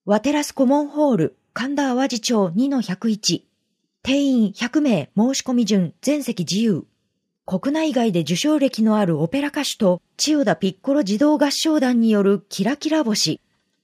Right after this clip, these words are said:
オーソレミーオなどの名曲の生演奏。出演、志田武宏氏、島大樹氏、志田裕二氏、いずれも東京芸大卒。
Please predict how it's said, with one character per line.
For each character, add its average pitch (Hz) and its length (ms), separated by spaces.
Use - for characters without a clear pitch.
オ 208 120
ー 294 40
ソ 311 160
レ 320 140
ミ 302 220
ー 262 120
オ 185 200
な 254 120
ど 247 120
の 202 100
名 202 220
曲 302 200
の 277 120
生 220 300
演 311 140
奏。 156 460
出 - 320
演、 226 280
志 - 240
田 269 120
武 285 260
宏 247 300
氏、 156 200
島 277 380
大 294 240
樹 - 100
氏、 - 320
志 - 240
田 277 140
裕 302 260
二 196 140
氏、 - 240
い 208 120
ず 247 100
れ 247 80
も 220 160
東 240 280
京 294 180
芸 277 240
大 180 200
卒。 - 380